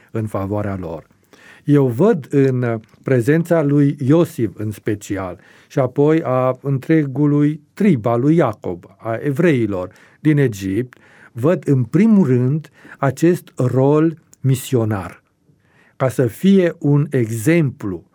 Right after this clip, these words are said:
un mare exemplu pentru poporul acela. Aș vrea să spun că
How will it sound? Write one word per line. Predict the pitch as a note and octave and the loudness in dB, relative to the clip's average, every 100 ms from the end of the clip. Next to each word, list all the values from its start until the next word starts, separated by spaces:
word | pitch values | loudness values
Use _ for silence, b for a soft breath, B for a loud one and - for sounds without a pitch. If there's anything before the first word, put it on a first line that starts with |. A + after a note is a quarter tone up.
| _ | _
un | - A2+ A2 | -10 -6 -2
mare | A#2 D#3+ F3+ D3 | 0 0 2 0
exemplu | C#3 A2 G#2 G#2+ C3 B2+ B2+ B2 B2 B B | -2 -6 -4 -2 -2 -2 -4 -4 -4 B B
pentru | A2+ G#2+ G#2+ | -6 -6 -8
poporul | G2 F#2+ G#2+ G#2 | -8 -6 -6 -6
acela. | F#2 - G2+ E2+ E2 B B B B | -8 -12 -12 -12 -16 B B B B
Aș | B A2+ | B 0
vrea | D3+ | 0
să | E3 A3 | 0 -4
spun | - G3 G#3+ | -2 0 0
că | G3 B2+ G#2+ | 2 -2 -2